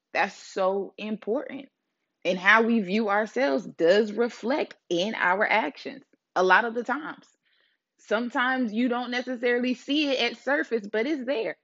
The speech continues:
You know, have faith and trust in yourself. Not hope, but faith. Hope comes with,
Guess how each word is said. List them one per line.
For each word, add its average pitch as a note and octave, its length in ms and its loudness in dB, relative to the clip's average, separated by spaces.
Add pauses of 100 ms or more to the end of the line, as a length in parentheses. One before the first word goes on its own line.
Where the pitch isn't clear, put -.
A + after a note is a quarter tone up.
(1000)
You B3+ 100 2
know, B3+ 100 2
have D4 260 4
faith - 360 0
and B3 120 -2
trust B3+ 260 -2
in A#3 120 -6
yourself. F#3+ 300 -2
Not A3+ 240 -2
hope, - 500 -4 (460)
but F3+ 280 6 (460)
faith. - 420 0 (380)
Hope D#4+ 360 0
comes C4 300 -4
with, A3+ 260 2